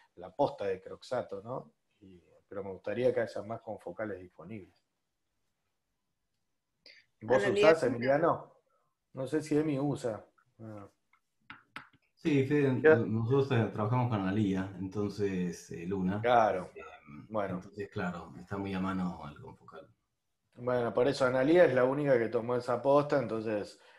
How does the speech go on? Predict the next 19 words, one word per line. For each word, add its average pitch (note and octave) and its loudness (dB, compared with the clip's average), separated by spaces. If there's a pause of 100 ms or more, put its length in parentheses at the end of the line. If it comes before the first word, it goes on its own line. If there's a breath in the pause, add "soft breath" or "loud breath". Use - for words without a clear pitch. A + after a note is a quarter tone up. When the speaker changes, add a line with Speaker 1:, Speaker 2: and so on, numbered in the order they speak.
(120)
Speaker 1:
hay G#2+ 0
veces B2 -4
que, F2 -6
no G2 -12
sé, A2+ -2 (580)
digamos, G#2+ -4
a G2 -2
veces B2 0
es G#2 -4
difícil B2 -6
hasta G2 -4
llegar G2+ -4
a A#2 0
ella, G#2 -2
pobre. F2+ -6 (460)
¿Tá? C3 -4
Speaker 3:
Sí. C#3 -8
Speaker 1:
O G2+ -16
sea, E2 -18